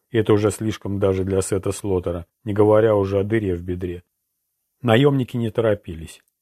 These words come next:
Битые волки, тертые калачи –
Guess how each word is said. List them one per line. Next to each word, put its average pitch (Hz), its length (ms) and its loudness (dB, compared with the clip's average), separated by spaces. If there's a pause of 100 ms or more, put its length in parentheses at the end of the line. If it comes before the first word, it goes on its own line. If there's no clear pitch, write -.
(200)
Битые 104 480 -2
волки, 107 440 0
тертые 104 480 -4
калачи – 98 600 -4